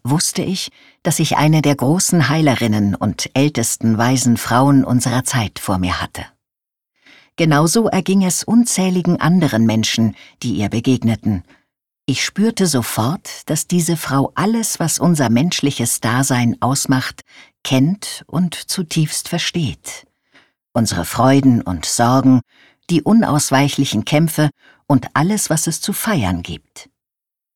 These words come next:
Doktor Gladys ist eine äußerst warmherzige Naturheilärztin mit einem profunden Wissen, das sie sich hart erarbeitet hat. Sie durfte über hundert Jahre alt werden,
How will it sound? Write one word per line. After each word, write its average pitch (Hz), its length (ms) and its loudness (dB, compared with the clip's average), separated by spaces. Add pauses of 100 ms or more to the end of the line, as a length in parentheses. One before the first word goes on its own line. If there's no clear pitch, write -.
(460)
Doktor 139 320 2
Gladys 156 440 0
ist - 200 -2
eine 120 320 4
äußerst 135 560 0
warmherzige 110 800 2
Naturheilärztin 107 1200 -2 (300)
mit 127 160 0
einem 117 280 2
profunden 151 800 0
Wissen, 147 500 0
das - 220 -6
sie 160 140 0
sich 156 280 -2
hart 101 240 -4
erarbeitet - 760 -4
hat. - 280 -16 (960)
Sie 156 160 2
durfte 180 360 2
über 208 540 0
hundert 196 360 2
Jahre 135 340 2
alt 113 240 0
werden, 143 320 4